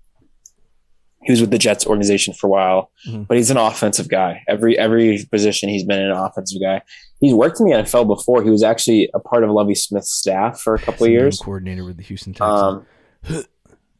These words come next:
Speaker 1: he was, he was the quarterback's coach, I think, Jay, with Jay Cutler, um, in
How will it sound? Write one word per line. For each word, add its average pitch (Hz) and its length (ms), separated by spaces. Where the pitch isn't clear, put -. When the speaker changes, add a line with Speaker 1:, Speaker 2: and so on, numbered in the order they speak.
Speaker 1:
he 123 80
was, 117 200
he 110 180
was 117 160
the 110 80
quarterback's 117 500
coach, - 340
I 101 100
think, - 300
Jay, 107 180
with 101 240
Jay 107 160
Cutler, 90 460
um, 98 300
in 98 60